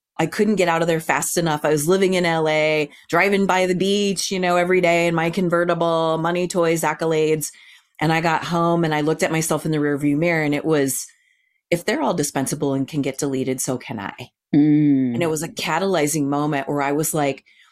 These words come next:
Speaker 1: "I have to stop being in an environment where I think someone owns me and they're in charge or in control, that I'm actually bringing value to their environment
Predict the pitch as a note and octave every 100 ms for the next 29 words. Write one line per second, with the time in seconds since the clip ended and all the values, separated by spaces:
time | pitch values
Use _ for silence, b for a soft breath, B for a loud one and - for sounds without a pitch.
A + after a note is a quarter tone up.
0 | b b - G3+ G3+ G3 A3 - G#3+ -
1 | - E3+ D#3+ D#3+ D#3+ D#3+ D3+ C#3+ C#3 C#3+
2 | D3+ D3+ D3+ C#3+ C3+ D3+ - D#3+ - C#3+
3 | C#3 C#3 - C#3+ D3 D3+ D3 C3 C3 B2+
4 | C3+ C#3+ C#3+ C#3 C#3 C#3+ B2 B2+ C#3 A#2+
5 | B2+ F2+ - _ _ _ _ D#3+ F3 F3+
6 | F#3+ F3+ E3+ - D#3+ D3+ D#3 D#3+ D#3 C#3+
7 | C#3 C#3+ C#3+ - D3 C3 C3 C#3+ D3+ D3
8 | D#3 E3+ F3+ F#3+ G#3